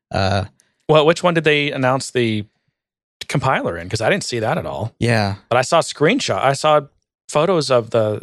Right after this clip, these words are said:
Speaker 2: um, some of the slides. So I don't know what, I don't know which session that was.
Speaker 1: Yeah. So, so op-, oh yeah, definitely open call for any kind of help you guys have on, you know,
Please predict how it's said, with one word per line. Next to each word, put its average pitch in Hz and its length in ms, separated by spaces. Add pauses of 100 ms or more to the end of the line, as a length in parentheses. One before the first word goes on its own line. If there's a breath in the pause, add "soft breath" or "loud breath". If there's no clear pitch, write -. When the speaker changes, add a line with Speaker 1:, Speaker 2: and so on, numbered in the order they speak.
Speaker 2:
um, 101 440
some - 180
of 131 60
the 120 60
slides. 135 460
So 98 440 (320)
I - 40
don't 131 80
know 117 100
what, 117 180 (340)
I 113 60
don't 110 100
know 98 60
which 95 120
session 98 260
that 92 100
was. 92 220 (240)
Speaker 1:
Yeah. 98 260 (240)
So, 131 260
so 143 200
op-, 170 120 (160)
oh 143 60
yeah, 104 160 (340)
definitely 143 320
open 127 240
call 117 240
for 113 140
any 113 100
kind 113 140
of 107 80
help 107 240
you 110 80
guys 104 180
have 104 240
on, 98 320
you 113 100
know, 98 220